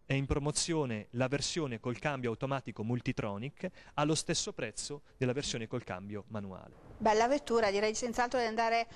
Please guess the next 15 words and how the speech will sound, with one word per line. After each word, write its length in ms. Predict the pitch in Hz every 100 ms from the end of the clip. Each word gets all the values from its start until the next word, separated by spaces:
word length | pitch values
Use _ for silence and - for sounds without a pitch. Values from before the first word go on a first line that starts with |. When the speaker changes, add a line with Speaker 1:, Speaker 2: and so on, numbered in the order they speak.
| - -
Speaker 2:
a 120 | 208
vederla 420 | 233 226 247 240
e 20 |
a 80 | 190
provare 420 | 254 247 220 240
presso 300 | 233 202 220
i 40 | 208
concessionari, 840 | 214 208 214 - 220 202 196 202
appunto, 580 | 190 - 214 208 208 196 - - -
ehm, 540 | 196 196 190 196 190
SEAT 560 | 190 - 202 214 220 220
di 200 | 208 208
Lombardia 600 | 220 226 226 220 226 220
e 140 | 247 214
Piemonte. 600 | 220 208 190 196 196